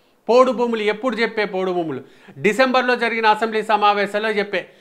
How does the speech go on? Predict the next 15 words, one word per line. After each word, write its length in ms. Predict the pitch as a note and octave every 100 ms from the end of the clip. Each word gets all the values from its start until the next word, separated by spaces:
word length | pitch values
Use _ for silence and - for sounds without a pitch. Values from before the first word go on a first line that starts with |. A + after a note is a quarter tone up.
| _ -
ఈరోజు 320 | A3 A#3+ B3
మాట్లాడుతున్నా 580 | B3 A#3+ A#3+ A#3 A#3+ B3
రేపటి 300 | A3+ A3+ A#3
నుంచి 200 | G#3+ G#3+
పోడు 260 | G#3 A3
పట్టాల 360 | G#3+ G#3+ G#3+ G3+
పంపిణీ. 560 | G3+ F#3 F#3+ F#3 D3+ C3+ - _ _
ఈరోజు 440 | F3+ G#3+ A3 G#3+ G#3+
జూలై, 340 | E3+ G3+ G#3+ G3
జూన్ 320 | D3+ A3 A3
ఎండింగ్కి 360 | G#3 G#3+ G#3+
వస్తే 240 | G3+ G3 F3+ E3 -
సగం 240 | F#3 G#3
సంవత్సరం 480 | G3+ G3+ G3+ G3+ G3
అయిపోయా, 280 | F3+ E3+